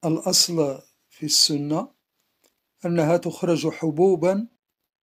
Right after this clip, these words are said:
أو دقيقا أو خبزا، ويمكن أن تخرج، آه،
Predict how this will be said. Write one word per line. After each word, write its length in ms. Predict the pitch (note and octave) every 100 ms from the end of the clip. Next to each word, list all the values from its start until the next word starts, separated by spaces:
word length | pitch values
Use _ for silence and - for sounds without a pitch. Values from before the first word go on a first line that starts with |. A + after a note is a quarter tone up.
| _ _ _
أو 120 | F3 D#3+
دقيقا 760 | D3+ D3 F3+ F3 - F#3 G#3 - _ _ _ _ _ -
أو 100 | E3+
خبزا، 600 | E3 F3 C#3 C#3+ F3 G#3 - _ _ _ _ _ _ _ _ _ _ _ _ _ _ - _ _ _ -
ويمكن 500 | E3+ F#3+ F3+ - G3+
أن 140 | G3+
تخرج، 500 | - E3+ F3 E3 C#3 E3 G3 _ _ _ _ _ _ _ _
آه، 260 | D#3 E3